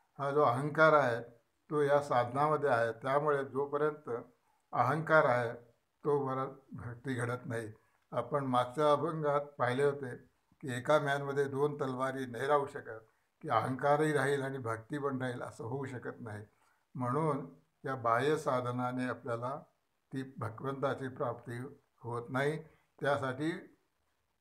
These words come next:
म्हणून म्हटलं आहे की भक्ती नसेल तर श्रीहरीची प्राप्ती नाही. म्हणून श्रीहरी नामस्मरण हेच एकमेव साधन आहे जे साध्य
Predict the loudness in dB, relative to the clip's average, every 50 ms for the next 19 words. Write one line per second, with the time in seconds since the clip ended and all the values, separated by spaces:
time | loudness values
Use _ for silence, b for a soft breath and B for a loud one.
0 | _ _ _ _ _ _ _ _ _ _ _ _ _ _ _ _ _ _ -20 -20
1 | -16 -10 -8 -4 -2 0 0 2 0 0 0 0 0 -2 -2 -4 -6 -6 -4 -4
2 | -4 -4 -4 0 0 2 4 2 2 2 2 2 2 2 2 -2 -2 -2 -2 -4
3 | -2 -2 0 0 0 -2 -4 -6 -8 -8 -8 -8 -8 -6 -4 -4 -4 -4 -6 -10
4 | -6 -4 -2 -2 -2 -2 -6 -8 -12 _ _ _ _ _ _ _ _ -10 -6 -4
5 | -2 -2 -2 -2 -4 -6 -8 -10 -6 -2 -2 0 0 0 -2 -2 -2 -2 2 2
6 | 4 4 4 2 0 -4 -4 -6 -4 -4 -2 -2 -2 -4 -6 -10 -18 _ _ _
7 | _ _ _ _ _ -4 0 0 0 0 -2 -4 -8 -2 0 0 0 0 -2 -6
8 | -4 -4 -4 -4 -4 0 2 2 4 4 4 4 4 2 0 -2 -4 -6 -6 -10
9 | -16 _ _ _ _ _ _ _ -16 -14 -10 -6 0 0 0 0 0 -2 -4 -2
10 | 0 2 2 0 -2 -4 -6 -6 -6